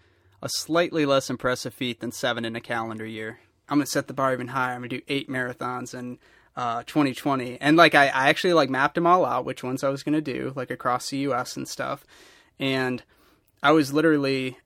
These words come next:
um, it was, so I was originally going to fly out to New Mexico to do the Bataan Memorial Death March on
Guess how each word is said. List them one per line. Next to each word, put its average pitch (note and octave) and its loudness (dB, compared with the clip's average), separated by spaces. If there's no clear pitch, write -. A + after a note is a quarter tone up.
um, B2 -4
it D3+ -4
was, C3+ -2
so - 0
I D#3+ 8
was G3+ 4
originally D#3+ 4
going D3 2
to C#3+ -4
fly C#3 2
out C3 0
to - -6
New B2+ -4
Mexico B2+ -6
to C3+ -6
do C3+ -4
the B2+ -2
Bataan C3+ 0
Memorial C3 -2
Death B2+ -6
March B2+ -8
on B2 -2